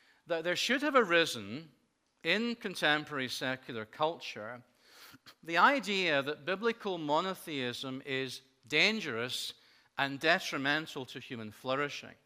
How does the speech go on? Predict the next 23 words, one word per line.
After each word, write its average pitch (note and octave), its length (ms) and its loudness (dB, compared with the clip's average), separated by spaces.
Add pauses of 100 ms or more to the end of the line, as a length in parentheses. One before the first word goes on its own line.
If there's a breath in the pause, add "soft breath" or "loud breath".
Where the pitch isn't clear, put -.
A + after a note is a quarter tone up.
(760 loud breath)
which - 120 -20
is - 60 -18
a B2+ 60 -20
pretty D#3+ 220 -12
big C#3 220 -6
idea, A#2 440 -4
I G2 60 -14
think, F#2 320 -20
in G#2+ 80 -20
our, F#2+ 240 -16
in G#2 80 -18
our F#2 280 -20 (100)
culture. - 400 -16 (680 soft breath)
Uh, - 200 -14
Tony D3+ 320 -4
alluded B2+ 320 -2
to - 100 -16
that A#2 200 -4
reality A#2 440 0
a G#2+ 60 -10
number C#3+ 240 -8
of C3 100 -10
times G#2+ 600 -8